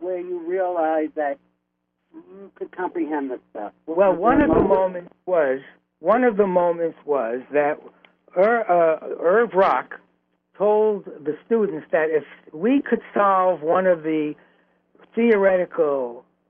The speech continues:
Speaker 2: problems that he had, he developed a theory of one trial learning.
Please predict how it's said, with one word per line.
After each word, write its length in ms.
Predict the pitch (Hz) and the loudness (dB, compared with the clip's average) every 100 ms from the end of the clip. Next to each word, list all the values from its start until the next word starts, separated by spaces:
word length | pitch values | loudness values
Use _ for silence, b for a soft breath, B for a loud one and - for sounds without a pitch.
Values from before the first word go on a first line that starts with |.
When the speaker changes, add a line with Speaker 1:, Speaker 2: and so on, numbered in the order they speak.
| _ | _
Speaker 2:
problems 600 | - 220 233 165 135 135 - | 0 2 4 2 -2 -4 0
that 160 | 156 | 0
he 220 | 170 170 175 | 0 -2 -2
had, 680 | 139 190 156 123 117 131 b b b b | 0 0 0 -2 -6 -12 b b b b
he 140 | 220 | -6
developed 540 | 233 214 202 202 185 - | -2 2 4 4 2 -2
a 60 | 156 - | -12 -6
theory 380 | 196 190 175 | -2 0 2
of 80 | 165 | 2
one 320 | 151 165 180 | 2 -2 -2
trial 440 | 170 - 160 156 151 | -2 0 0 2 0
learning. 380 | 156 160 127 | 0 -2 -6